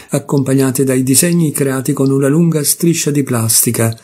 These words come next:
mentre il giovane, forse per riposarsi, assumeva la posizione di un manichino.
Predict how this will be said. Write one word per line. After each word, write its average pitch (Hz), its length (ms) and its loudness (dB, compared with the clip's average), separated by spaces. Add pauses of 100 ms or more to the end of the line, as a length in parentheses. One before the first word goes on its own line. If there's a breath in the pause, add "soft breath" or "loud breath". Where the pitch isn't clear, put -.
(400 loud breath)
mentre 123 320 -2
il 120 60 -2
giovane, 127 380 -2
forse 110 400 -4
per 110 160 -2
riposarsi, 120 840 0 (440 loud breath)
assumeva 131 500 0
la 127 80 -2
posizione 135 540 0
di 139 80 0
un 135 100 2
manichino. 110 840 0